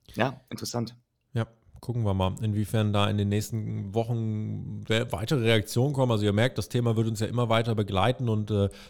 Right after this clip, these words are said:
Speaker 2: freut mich auch, dass wir hier immer wieder ein paar Deep Dives machen können. Das Thema selber freut mich nicht, aber dass wir im deutschsprachigen, äh, Podcast-Raum und, äh, Wrestling-News-Raum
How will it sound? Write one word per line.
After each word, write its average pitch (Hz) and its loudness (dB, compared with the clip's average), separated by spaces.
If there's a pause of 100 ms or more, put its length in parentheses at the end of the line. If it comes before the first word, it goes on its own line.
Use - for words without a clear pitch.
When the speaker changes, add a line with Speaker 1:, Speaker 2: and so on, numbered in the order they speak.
Speaker 2:
freut 113 0
mich 107 0
auch, 95 0
dass 101 -2
wir 101 2
hier 107 2
immer 104 2
wieder 101 4
ein 95 0
paar 101 0
Deep 107 -4
Dives 104 2
machen 120 2
können. 104 2
Das 95 2
Thema 110 2
selber 110 2
freut 110 -2
mich 110 2
nicht, 120 2
aber 104 4
dass 101 2
wir 101 4
im 101 2 (300)
deutschsprachigen, 104 2
äh, 95 2
Podcast-Raum 110 2
und, 98 -2
äh, 95 -2
Wrestling-News-Raum 104 2